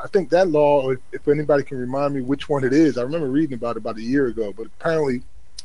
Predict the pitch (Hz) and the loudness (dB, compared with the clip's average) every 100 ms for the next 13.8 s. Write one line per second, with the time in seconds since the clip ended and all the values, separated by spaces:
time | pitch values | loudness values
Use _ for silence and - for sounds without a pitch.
0 | - - - 170 165 147 175 - 110 113 | -12 -6 4 4 6 2 2 0 0 0
1 | 113 117 139 117 - 170 170 170 175 170 | -2 -4 -6 -4 2 2 2 -2 -2 -2
2 | 196 165 139 135 196 190 143 147 202 - | -2 -2 -2 -4 0 0 2 2 2 0
3 | - - - - - 151 139 202 - - | -12 -12 -14 -6 0 0 2 0 0 -8
4 | 208 196 180 202 190 151 147 208 156 175 | 0 0 2 2 4 4 2 2 4 2
5 | 151 160 - 135 185 185 165 180 160 135 | 2 -2 -6 -2 2 4 2 2 -2 -4
6 | - 175 165 151 143 180 156 151 160 - | -2 0 0 -2 -2 0 0 0 -2 -4
7 | - 220 226 - 135 82 - - - - | -6 -4 -2 -2 -4 -8 -12 -14 -12 -12
8 | - - - - - - - - - - | -12 -12 -12 -12 -12 -14 -14 -12 -12 -12
9 | - - - - - - - - - - | -12 -12 -12 -12 -12 -12 -12 -12 -12 -12
10 | - - 180 202 180 208 156 117 190 240 | -10 0 2 4 4 4 2 2 2 2
11 | 147 - 147 117 - - - - - - | -2 -2 -2 -2 -8 -12 -8 -6 -6 -10
12 | - - - - 202 - 190 214 262 233 | -8 -4 -4 0 -2 0 0 2 4 4
13 | - 220 196 - - - - 349 | 4 4 4 2 0 0 0 -2